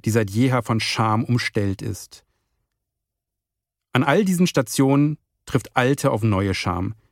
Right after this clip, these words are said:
Es geht nur noch selten um die großen Gesten. Menschen werden, wie gesagt, nicht mehr öffentlich mit geschorenen Haaren und Schild um den Hals bloßgestellt.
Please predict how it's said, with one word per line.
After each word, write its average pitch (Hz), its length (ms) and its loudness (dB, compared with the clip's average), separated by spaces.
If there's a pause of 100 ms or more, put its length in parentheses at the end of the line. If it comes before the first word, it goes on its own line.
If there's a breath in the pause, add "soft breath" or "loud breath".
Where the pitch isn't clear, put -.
(560)
Es - 120 -6
geht 151 180 4
nur 160 100 4
noch 131 120 0
selten 127 600 2 (120)
um 117 140 0
die 110 60 -6
großen 117 520 0
Gesten. 95 560 -6 (920)
Menschen 156 380 2
werden, 131 320 2
wie 127 120 -2
gesagt, 117 460 0 (120)
nicht 139 320 2
mehr 127 120 4
öffentlich 123 520 0
mit 110 180 -2
geschorenen 123 600 2
Haaren 127 380 0
und 110 120 0
Schild 151 340 2
um 127 100 0
den 117 180 0
Hals 104 200 -2
bloßgestellt. 107 800 -2